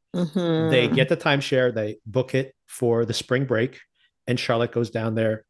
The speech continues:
Speaker 2: with Kim, my wife, to go to Disneyland. And it's, like, an annual trip. <laughs> And it's like, to, I have, first of all, I have never been there in my life. <laughs>
Speaker 1: First of all, I wanna make clear you're talking about Disney World,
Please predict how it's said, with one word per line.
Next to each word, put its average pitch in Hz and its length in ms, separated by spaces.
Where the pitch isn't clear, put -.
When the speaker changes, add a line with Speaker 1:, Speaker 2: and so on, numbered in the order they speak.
Speaker 2:
with 110 260
Kim, 107 320
my 104 100
wife, 107 320
to 147 100
go 120 160
to 110 40
Disneyland. 180 520
And 117 320
it's, 123 120
like, 131 220
an 123 100
annual 120 440
trip. - 360
<laughs> - 40
And 120 220
it's 147 160
like, 123 220
to, 139 200
I 135 100
have, 131 160
first - 220
of 127 60
all, 117 100
I 127 100
have 113 100
never 117 180
been 104 140
there 113 120
in 131 60
my 110 100
life. 110 300
<laughs> - 640
Speaker 1:
First 269 220
of 254 80
all, 202 60
I 190 80
wanna 180 240
make 233 240
clear 208 160
you're 190 140
talking 180 340
about 165 320
Disney 170 380
World, 147 640